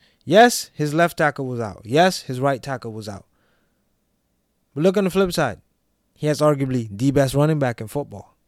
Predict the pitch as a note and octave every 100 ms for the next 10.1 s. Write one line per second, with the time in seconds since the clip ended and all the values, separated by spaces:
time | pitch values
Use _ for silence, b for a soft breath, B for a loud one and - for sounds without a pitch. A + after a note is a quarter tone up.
0 | _ _ _ _ _ _ _ _ _ -
1 | C#3+ C3+ B2+ B2+ C#3 - C3 A#2+ C#3 C#3+
2 | F3+ G3 D#3 B2 B2 A#2+ A#2 A#2+ A#2 -
3 | E3+ D3 A#2+ A2+ - A2+ G#2+ G#2 G#2 A2
4 | G#2 G2 F#2+ F#2+ A2 B2 _ _ _ _
5 | _ _ _ _ _ C3+ C#3 D#3 C#3+ D3+
6 | D3+ C#3+ C3 - _ _ _ - B2+ A2
7 | - _ _ B2 B2+ B2 A#2+ A#2 B2 C3+
8 | D3 C#3 C3 D3 C#3+ B2+ A#2+ D3 F3+ A#3
9 | B3+ C3 B2 A#2+ C3 B2 C3 B2 C#3 C3+
10 | C#3